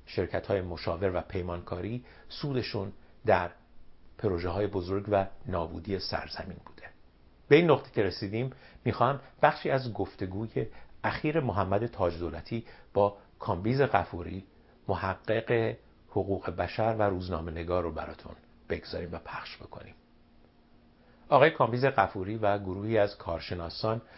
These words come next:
اومدن و تحقیق کردن دربارهٔ نقض حقوق بشر در حوزهٔ آب و محیط زیست در حوزهٔ کارون بزرگ. این گزارش در اختیار گزارشگر حقوق بشر سازمان ملل قرار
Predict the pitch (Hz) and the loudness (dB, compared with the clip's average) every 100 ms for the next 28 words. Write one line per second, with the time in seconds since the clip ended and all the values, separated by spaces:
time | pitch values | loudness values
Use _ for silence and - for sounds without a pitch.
0 | - - 113 104 117 131 131 - - - | -14 2 4 6 4 0 -4 -12 -18 0
1 | 113 - 127 110 - - - 113 104 110 | 0 2 0 2 0 -2 2 0 2 0
2 | 110 87 85 87 85 117 90 90 101 - | 0 0 -2 -4 -2 -2 -2 0 -2 -2
3 | 87 85 - 90 87 - 95 92 87 110 | -8 -10 -8 -8 -8 -10 -8 -6 -2 -2
4 | 110 87 - 92 92 92 95 - 104 95 | 0 -2 -4 -8 -6 -4 -4 -4 -4 -2
5 | 87 85 - 87 92 135 - - - - | -4 -6 -6 -6 -6 -8 -10 -18 -20 -4
6 | - 139 147 - - - 131 120 113 151 | 4 4 4 -4 -16 2 4 4 4 4
7 | 147 143 107 87 90 92 90 - - - | 2 2 0 0 -2 -6 -8 -12 -12 -12
8 | - - - _ - - - - - 196 | -14 -20 -20 _ -20 -20 -20 -8 2 4
9 | 147 113 101 113 135 - - - - - | 6 8 6 6 2 -8 -18 -20 -4 4
10 | 107 - - 104 120 123 123 - - - | 4 4 0 2 4 2 0 -6 -20 -20
11 | - - - - - - 101 95 92 87 | -20 -20 -20 -20 -12 -4 2 4 2 -2
12 | - 117 120 120 - 90 90 87 82 82 | 0 0 0 -2 -4 -6 -4 -6 -8 -4
13 | 110 107 - - 85 85 80 80 80 82 | -2 -2 0 2 2 0 -6 -6 -6 -4
14 | 78 - - - | -6 -8 -10 -10